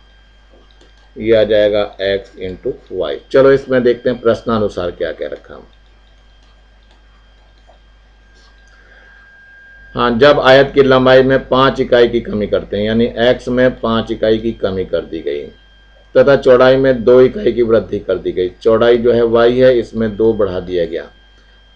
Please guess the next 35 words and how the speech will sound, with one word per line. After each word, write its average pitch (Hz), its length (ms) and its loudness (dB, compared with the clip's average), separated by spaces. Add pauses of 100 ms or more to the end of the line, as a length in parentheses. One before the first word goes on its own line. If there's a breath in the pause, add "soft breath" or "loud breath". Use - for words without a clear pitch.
(160)
तब 139 320 2 (880 soft breath)
उसका 123 280 0
क्षेत्रफल 135 500 0
अस्सी 123 320 -2
वर्ग 120 280 4
इकाई 120 300 0
कम 117 260 -2
हो 104 100 0
जाता 92 280 -2
है, 101 80 2
यानी 113 240 0
एक्स 120 580 -2
वाई 113 280 2
में 113 160 -2
से 127 220 -2
अस्सी 135 520 -6 (240)
कम 104 160 -2
हो 92 120 -6
जाता 80 360 -8
है। 87 100 -10
जरा 113 180 2
गुणा 117 240 0
कर 120 160 0
दीजिए 123 260 0
इसकी, 123 280 -6 (800 soft breath)
तो 120 80 2
पहले 123 280 4
इसकी 127 200 -2
इससे 123 220 -2
गुणा 127 220 2
करेंगे, 123 380 2
एक्स 120 200 -4
वाई 123 160 4
हो 127 80 4
जाएगा, 127 400 4